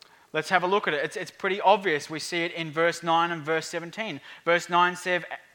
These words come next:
verse nine says, "And God gave Daniel favour and compassion in the sight of the chief of the eunuchs." Daniel was looked upon favourably because what he had resolved in his heart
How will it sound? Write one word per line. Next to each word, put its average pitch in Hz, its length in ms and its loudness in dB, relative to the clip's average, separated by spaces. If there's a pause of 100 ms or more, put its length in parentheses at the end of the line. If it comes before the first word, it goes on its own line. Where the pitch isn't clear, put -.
verse 165 340 -2
nine 175 200 0
says, 165 320 -8
"And 160 240 -6
God 170 280 0
gave 160 320 -2
Daniel 156 300 -4
favour 175 580 -2
and 156 220 -10
compassion 135 840 -6 (440)
in 143 60 -6
the 151 80 -2
sight 151 340 4
of 143 100 -8
the 139 60 -8
chief 139 320 -10
of 113 80 -14
the 127 80 -12
eunuchs." 135 600 -10 (1400)
Daniel 240 340 6
was 214 240 0
looked 240 340 2
upon 226 380 4
favourably 226 580 6
because 220 460 0
what 214 220 2
he 202 120 -6
had 196 160 -4
resolved 208 640 2
in 208 60 -12
his 208 140 -12
heart 170 340 4